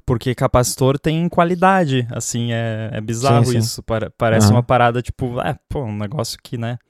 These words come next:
Speaker 1: tão básico de, de eletrônica,
Speaker 2: Acho
Speaker 1: mas tem qualidade de capacitor, tem uma marca lá, ah, eu não lembro o nome agora, mas tem uma lá que é, tipo, é a melhor, que é os produtos caros, assim,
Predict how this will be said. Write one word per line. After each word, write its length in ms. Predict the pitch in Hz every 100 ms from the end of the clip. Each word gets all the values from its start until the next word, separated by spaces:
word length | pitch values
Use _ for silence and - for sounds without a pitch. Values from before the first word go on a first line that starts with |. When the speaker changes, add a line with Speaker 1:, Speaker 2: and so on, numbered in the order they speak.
| _ _
Speaker 1:
tão 180 | - 123
básico 600 | 123 117 131 135 135 123
de, 560 | 107 110 107 107 104 104 104
de 160 | 110
eletrônica, 640 | 113 113 110 113 120 131
Speaker 2:
Acho 20 | 110
Speaker 1:
mas 180 | 107
tem 460 | - 113 113 123 135
qualidade 800 | - 135 139 131 127 131 139 143
de 300 | 131 131 -
capacitor, 680 | 147 139 139 - - 147 139
tem 400 | - 117 113 113
uma 220 | 127 151
marca 500 | 143 120 131 165 135
lá, 440 | 113 110 127 160 127 _ - _ _ _ -
ah, 320 | 131 143 143
eu 80 | 135
não 160 | 143 151
lembro 240 | 139 131
o 20 |
nome 220 | 120 117
agora, 240 | 113 110 113
mas 160 | 113
tem 160 | - 120
uma 180 | 123 139
lá 140 | 127
que 100 | -
é, 40 | 143
tipo, 240 | - 127
é 60 | 117
a 80 | 117
melhor, 580 | 127 131 120 113 107 -
que 100 | -
é 240 | 110 110
os 220 | 107 104 -
produtos 560 | 113 113 113 135 -
caros, 560 | - 113 117 127 117 107
assim, 580 | 104 - 113 117 127